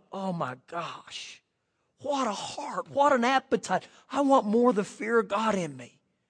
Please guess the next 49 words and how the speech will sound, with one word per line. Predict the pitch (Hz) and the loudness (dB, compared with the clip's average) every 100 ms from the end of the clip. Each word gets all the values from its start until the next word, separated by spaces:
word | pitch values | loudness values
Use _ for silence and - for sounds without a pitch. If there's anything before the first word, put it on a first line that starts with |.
| _ _ _ - | _ _ _ -10
But | 202 | -6
see, | 254 | 4
I | 240 | 6
tell | 240 254 254 | 6 8 8
you | 254 | 8
that | 202 208 | 4 4
to | 208 | 0
tell | 175 247 | 4 6
you, | 226 170 - _ - 156 | 6 2 -4 _ -18 -8
God | 233 233 240 | -4 0 0
is | 226 220 | 0 -2
doing | 175 214 202 175 | 0 2 2 0
things. | - 143 120 - - - - _ _ _ _ _ _ | -4 -8 -10 -16 -18 -18 -18 _ _ _ _ _ _
God's | - 269 208 | 0 2 2
doing | 226 262 | 4 6
great | 233 254 247 | 8 8 8
things. | - 208 190 | 6 2 4
We | 240 | 6
had | 247 233 | 8 8
one | 240 247 | 8 8
lady | 240 226 226 | 10 8 8
who | |
was | 214 208 | 4 4
in | |
the | 220 | 2
first | - 220 240 - | 6 6 6 6
service | 220 196 | 4 4
here, | 208 214 | 4 6
and | 180 - - _ | 4 0 -20 _
man, | 240 247 | 2 6
they've | 247 269 | 8 8
been | 254 247 | 8 6
fasting | - 240 247 254 - 240 | 4 2 4 2 2 0
and | 226 | 0
praying | 233 240 254 | 2 4 4
and | 233 | 2
standing, | - 240 262 247 | 2 6 8 8
and | 226 196 - - | 6 2 -6 -8
she | - 262 | 0 2
came | - 262 262 | 8 8 10
down | 254 254 | 10 10
right | 247 254 254 | 10 8 8
here | 262 254 | 6 10
last | 233 247 240 | 10 10 6
Wednesday | 247 277 214 262 | 2 2 4 4
night, | 262 262 | 6 6
and | 247 233 | 6 4
she | - | 2
said, | 240 - 220 | 2 2 0